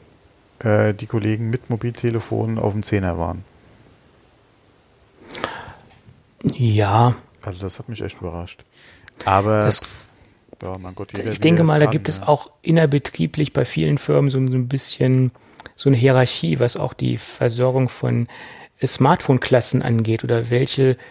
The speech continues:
Speaker 2: Geräte welcher
Speaker 1: Ja,
Speaker 2: Mitarbeiter
Speaker 1: wo,
Speaker 2: bekommt.
Speaker 1: wo man das
Speaker 2: Ja.
Speaker 1: eindeutig gesehen hat, ist, äh, am Laptop, ja.
Speaker 2: Ja, aber auch,
Speaker 1: Da,
Speaker 2: denke ich,
Speaker 1: da
Speaker 2: am
Speaker 1: hat
Speaker 2: Telefon.
Speaker 1: man's,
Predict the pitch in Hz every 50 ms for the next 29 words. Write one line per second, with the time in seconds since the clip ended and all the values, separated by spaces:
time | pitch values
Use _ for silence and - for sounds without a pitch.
0 | - _ - - 117 107 117 127 143 - 143 120 113 123 120 127 120 104 117 123
1 | 123 120 120 117 - - 104 101 95 98 101 101 151 135 175 135 123 117 110 113
2 | 104 107 - - 110 110 110 - - 107 107 127 135 156 151 143 113 113 123 127
3 | 123 135 131 135 135 123 120 - 123 113 110 120 123 123 123 120 113 110 - -
4 | 120 - - - - - - - - - 110 107 107 104 - 107 104 101 98 98
5 | - - 92 87 - - - 87 87 - - _ _ _ _ _ _ _ _ _
6 | _ _ _ _ _ _ _ _ _ _ _ _ - _ _ _ _ _ _ _
7 | _ _ _ _ _ _ _ _ _ - - - _ _ - 156 143 139 139 147
8 | 151 147 147 143 139 - - 135 - - - 143 143 131 135 113 127 120 131 143
9 | 135 147 143 139 135 123 120 113 110 - -